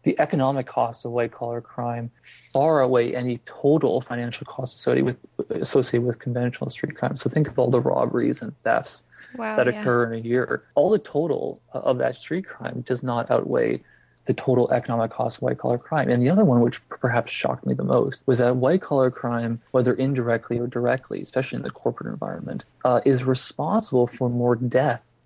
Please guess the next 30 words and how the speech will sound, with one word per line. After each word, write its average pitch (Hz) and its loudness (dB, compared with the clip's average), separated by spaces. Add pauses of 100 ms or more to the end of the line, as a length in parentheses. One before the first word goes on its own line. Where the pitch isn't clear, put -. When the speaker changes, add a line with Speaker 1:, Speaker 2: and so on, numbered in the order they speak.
(100)
Speaker 1:
than 131 2
all 120 4
the 123 0
homicides 135 -4
put - -16
together - -4
in - -6
a - -4
year. 147 2
So - 4
at 131 4
a 131 4
minimum, 139 0
I 120 0
mean, 123 0
I'd 127 2
be 127 0
very 123 2
confident 123 -6
to - -4
say 123 -4
that - -2
despite 120 0
some 120 -2
of 120 0
these 120 2
conceptual - 0
issues 117 0
of 117 0
what 123 2